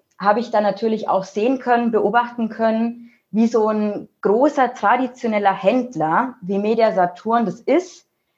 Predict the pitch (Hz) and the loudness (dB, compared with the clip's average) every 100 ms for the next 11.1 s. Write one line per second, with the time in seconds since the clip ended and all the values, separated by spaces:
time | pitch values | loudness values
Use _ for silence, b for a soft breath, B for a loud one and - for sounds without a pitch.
0 | _ _ 240 214 - - _ _ - 262 | _ _ 0 0 -6 -20 _ _ 0 0
1 | 240 240 262 - 233 220 220 214 220 262 | 0 0 0 0 -4 0 0 0 -2 -2
2 | 233 208 220 254 254 - - 226 220 220 | -2 -2 2 0 0 -6 0 2 2 0
3 | 220 294 294 - 160 160 156 151 151 156 | 2 4 2 0 -2 -2 -2 -2 -4 -4
4 | 180 196 247 285 b b b b b _ | 0 2 2 -2 b b b b b _
5 | _ _ _ _ _ _ _ _ _ - | _ _ _ _ _ _ _ _ _ 0
6 | 233 233 233 226 180 156 - _ _ 196 | 0 2 2 4 4 0 -8 _ _ 0
7 | 196 214 233 214 214 220 208 - 170 214 | 0 2 2 2 2 0 0 2 2 2
8 | 214 - 202 196 196 - 165 185 185 185 | -2 -2 0 0 0 0 0 0 -2 -4
9 | 165 180 185 156 226 226 - _ _ _ | 0 0 2 0 -4 -8 -20 _ _ _
10 | _ 180 175 185 202 - 156 143 147 139 | _ -2 -2 -2 0 0 0 -2 -4 -8
11 | - | -14